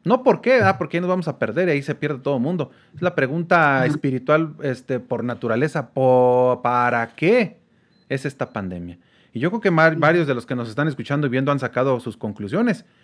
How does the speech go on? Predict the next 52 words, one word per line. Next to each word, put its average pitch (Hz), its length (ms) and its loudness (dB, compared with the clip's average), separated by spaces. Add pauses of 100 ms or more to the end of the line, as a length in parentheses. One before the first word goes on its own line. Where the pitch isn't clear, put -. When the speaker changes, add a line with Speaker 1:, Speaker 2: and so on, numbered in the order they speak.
(220)
Speaker 1:
Y 135 80 -4
yo 180 140 4
creo 247 100 4
que 226 140 0
ningún, 170 600 -2
yo 202 120 2
creo 220 100 -6
que 240 60 0
en 214 80 4
algún 185 220 4
momento 202 440 2
caímos 185 400 0
en 151 140 -2
el 123 100 -2
desánimo 165 420 -2
y 147 60 0
en 127 80 0
la 120 140 -4
tristeza, 202 420 -2
pero 151 120 0
estoy 202 160 0
seguro 233 280 2
que - 60 -18
cuando 175 220 -2
uno 226 100 0
se 220 100 -6
pone 220 240 -2
a 214 60 -2
meditar, 170 580 0 (460)
yo, 220 80 2
por 220 80 2
ejemplo, 202 180 2
estoy 202 200 0
meditando 185 440 0
la 165 140 2
pandemia, 170 500 0
pero 170 160 2
ese 208 80 0
soy 202 160 2
yo, 165 240 6
¿eh? 185 120 4
Que 143 120 -4
quede 165 220 0
claro, - 260 2
como 131 180 0
les 117 120 -2
dije 143 160 -4
en 131 100 0
misa, 160 160 0
ese 165 140 0
soy 151 160 0
yo. 170 220 2